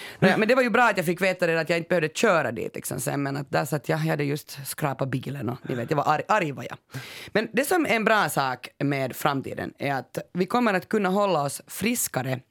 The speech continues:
Speaker 2: och nu utgår jag igen från boken, så ni behöver ju inte tro på det här då, men, men det där, men smarta, smarta toaletter, eh, kommer att kunna fånga upp vitaminer och mineraler i kroppen. Eh, smarta vågar kommer att kunna räkna vår vätskebalans,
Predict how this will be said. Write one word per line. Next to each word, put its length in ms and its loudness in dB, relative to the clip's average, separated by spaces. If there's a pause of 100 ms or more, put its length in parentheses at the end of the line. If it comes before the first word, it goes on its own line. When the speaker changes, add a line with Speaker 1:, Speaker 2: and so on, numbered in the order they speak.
(260)
Speaker 2:
och 60 2
nu 160 2
utgår 220 -2
jag 80 -2
igen 140 0
från 160 0
boken, 360 -2
så 100 -4
ni 140 2
behöver 320 0
ju 100 0
inte 180 -4
tro 160 2
på 100 -4
det 80 -6
här 120 -2
då, 100 0
men, 180 0 (760)
men 160 2
det 60 4
där, 100 2
men 140 0
smarta, 380 2 (160)
smarta 260 0
toaletter, 680 2 (100)
eh, 180 2
kommer 260 2
att 120 -4
kunna 200 2
fånga 280 0
upp 200 -2 (100)
vitaminer 640 2
och 80 0
mineraler 500 0
i 40 -4
kroppen. 440 -6 (880)
Eh, 480 4
smarta 760 0
vågar 560 2
kommer 260 2
att 60 -4
kunna 180 2
räkna 260 0
vår 120 2
vätskebalans, 960 0